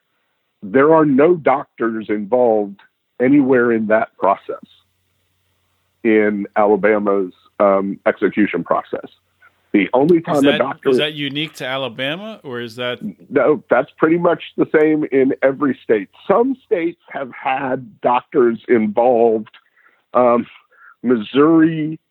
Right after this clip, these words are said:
Speaker 1: had a doctor for a while who had lost his license, uh, involved. Oklahoma, I believe, did have a doctor involved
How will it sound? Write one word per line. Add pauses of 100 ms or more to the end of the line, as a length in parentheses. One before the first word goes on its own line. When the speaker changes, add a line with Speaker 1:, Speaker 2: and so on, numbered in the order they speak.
(220)
Speaker 1:
had
a
doctor (420)
for
a
while
who
had
lost
his
license, (960)
uh, (540)
involved. (420)
Oklahoma,
I
believe,
did
have
a
doctor
involved